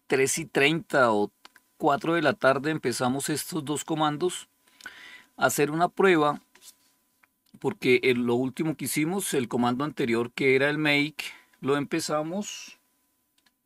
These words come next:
a la una de la ma-, de la tarde, es decir, el make fue de una de la tarde a tres y treinta más o menos, pero haciendo esta prueba de aquí está tomando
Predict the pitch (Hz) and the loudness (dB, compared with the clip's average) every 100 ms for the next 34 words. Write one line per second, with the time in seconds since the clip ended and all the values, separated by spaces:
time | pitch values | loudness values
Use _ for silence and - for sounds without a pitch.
0 | _ _ _ _ _ _ _ _ _ 139 | _ _ _ _ _ _ _ _ _ 2
1 | 135 117 127 135 156 151 143 123 - 123 | 4 4 2 2 2 2 2 -2 -2 -2
2 | 110 - 170 226 98 98 - 110 123 135 | 0 6 6 6 -2 -4 -6 -6 -2 0
3 | 104 107 127 165 - - - 139 139 - | 0 2 0 0 -4 -10 2 4 4 2
4 | 123 117 127 151 156 127 - 127 135 165 | 0 2 2 0 2 0 0 0 0 -4
5 | 165 - - 113 - - 127 135 143 - | -4 -8 -2 -2 -2 -4 -4 -4 -8 -4
6 | 170 156 - 160 151 139 147 147 147 175 | -2 -2 -2 -4 -4 -4 -4 -4 -6 -8
7 | - - _ _ _ _ - _ _ _ | -12 -16 _ _ _ _ -20 _ _ _
8 | _ _ _ _ _ _ _ _ _ _ | _ _ _ _ _ _ _ _ _ _
9 | _ _ - 208 202 214 - - 151 - | _ _ 2 4 6 2 -2 -2 0 0
10 | 156 156 156 170 165 156 - 160 - 165 | -2 -2 -2 -2 0 -2 -2 -4 -2 0
11 | 156 139 139 139 - _ _ _ _ _ | 2 2 2 -2 -12 _ _ _ _ _
12 | _ _ _ _ - 131 160 160 - 151 | _ _ _ _ -14 -4 -2 -2 -4 -4
13 | 143 - - _ _ 120 - 120 110 143 | -4 -8 -18 _ _ -8 -6 -6 -6 -4
14 | 135 131 135 139 143 | -4 -2 -2 -2 -4